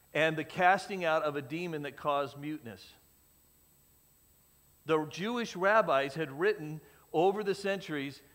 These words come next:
that those are miracles that only the Messiah can accomplish. And Jesus accomplished all three.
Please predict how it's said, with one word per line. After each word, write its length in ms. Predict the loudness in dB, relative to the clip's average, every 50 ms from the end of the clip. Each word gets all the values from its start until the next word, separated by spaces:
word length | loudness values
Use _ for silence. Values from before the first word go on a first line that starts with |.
| _ _ _ _ _ _ _ _ _
that 240 | -2 -2 -2 0 2
those 400 | 4 6 8 8 6 6 2 0
are 180 | 0 0 0
miracles 600 | 2 0 0 2 2 0 0 0 -2 -2 -2 -2
that 180 | -4 -4 -4 -4 -6 -2
only 400 | 2 4 4 4 2 0 -4 -2
the 120 | -4 -2
Messiah 460 | -4 -4 -2 0 2 4 4 4 2 0
can 180 | -4 -6 -6
accomplish. 560 | -6 -4 -2 0 0 0 0 -4 -8 -10 -10 -12 -18 -20 -20 _ _ _ _ _ _ _ _ _ _ _ _ _ _ _ _ _
And 140 | -6 -6 -4
Jesus 400 | -4 -4 -4 -4 -4 -6 -6 -6
accomplished 540 | -8 -4 0 2 2 2 2 -2 -8 -6 -4
all 200 | -2 -2 -2 -2
three. 340 | -4 -6 -8 -6 -6 -8